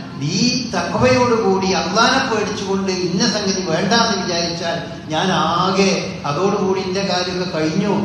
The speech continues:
ഇനി എങ്ങനെ കുട്ടികളെ പോറ്റും, ഇനി എങ്ങനെ എന്റെ കച്ചവടം മുന്നോട്ട് കൊണ്ടുപോകും, ഇനി ഞാൻ എന്റെ അവസ്ഥ എന്താണ്? നിങ്ങൾ ഒരിക്കലും അങ്ങനെ പേടിക്കണ്ട. നിങ്ങൾ അള്ളാനെ പേടിച്ചിട്ടാണോ നിങ്ങൾക്ക് പലിശയിൽ മുഴുകിയ ഒരു ജോലി നിങ്ങൾക്ക് കിട്ടിയപ്പോ,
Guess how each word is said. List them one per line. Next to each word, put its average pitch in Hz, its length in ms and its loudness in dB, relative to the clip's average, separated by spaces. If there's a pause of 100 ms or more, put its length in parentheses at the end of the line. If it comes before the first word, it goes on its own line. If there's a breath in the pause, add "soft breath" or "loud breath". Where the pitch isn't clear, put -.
(200)
ഇനി 175 120 -2
എങ്ങനെ 185 360 2
കുട്ടികളെ 185 400 0
പോറ്റും, 180 760 -4
ഇനി 202 100 0
എങ്ങനെ 202 260 2
എന്റെ 196 120 2
കച്ചവടം 202 560 0
മുന്നോട്ട് 190 320 2
കൊണ്ടുപോകും, 180 880 -2
ഇനി 190 140 0
ഞാൻ 208 260 2
എന്റെ 196 280 0
അവസ്ഥ 180 340 -2
എന്താണ്? 190 500 0 (220)
നിങ്ങൾ 143 180 0
ഒരിക്കലും 139 520 -2
അങ്ങനെ 151 160 -2
പേടിക്കണ്ട. 170 560 0 (680)
നിങ്ങൾ 202 440 2
അള്ളാനെ 226 760 2
പേടിച്ചിട്ടാണോ 202 1120 2 (180)
നിങ്ങൾക്ക് 214 880 2 (180)
പലിശയിൽ 240 840 2
മുഴുകിയ 196 640 0
ഒരു 202 340 4
ജോലി 202 340 2
നിങ്ങൾക്ക് 220 420 -2
കിട്ടിയപ്പോ, 185 500 -4